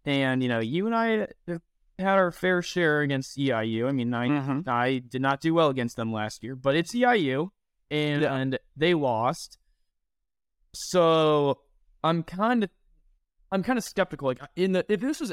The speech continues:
Speaker 1: S E C play, one hundred percent would I go out there and pick Arkansas. I'd say that's gonna be a sweep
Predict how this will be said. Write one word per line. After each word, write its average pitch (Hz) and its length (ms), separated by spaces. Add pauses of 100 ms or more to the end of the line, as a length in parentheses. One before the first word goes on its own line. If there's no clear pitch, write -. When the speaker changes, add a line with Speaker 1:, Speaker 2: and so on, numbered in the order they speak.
Speaker 1:
S 151 200
E 185 120
C 135 240
play, 180 400 (400)
one 151 300
hundred 208 640 (400)
percent 147 640 (480)
would 139 200
I 143 300
go 139 220
out 127 280
there 123 360
and 123 240
pick - 400 (920)
Arkansas. 131 420
I'd 123 160
say 131 120
that's 127 180
gonna 156 100
be 135 60
a 117 60
sweep 135 360